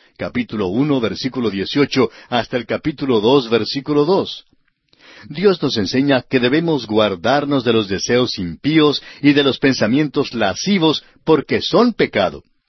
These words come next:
Escuche usted las palabras del Señor Jesucristo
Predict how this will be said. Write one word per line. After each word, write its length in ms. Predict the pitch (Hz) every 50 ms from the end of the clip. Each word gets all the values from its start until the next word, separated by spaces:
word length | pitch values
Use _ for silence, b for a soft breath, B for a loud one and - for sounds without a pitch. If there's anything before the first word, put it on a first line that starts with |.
| _ _ _ _ _ B B B B B
Escuche 380 | 214 - - 285 269 - -
usted 200 | 156 - 151 139
las 180 | 131 120 104 -
palabras 360 | 113 95 101 113 110 110 101
del 140 | 101 95 -
Señor 320 | - 90 87 113 123 110
Jesucristo 680 | - 104 - 98 85 - 131 143 139 - - 127 113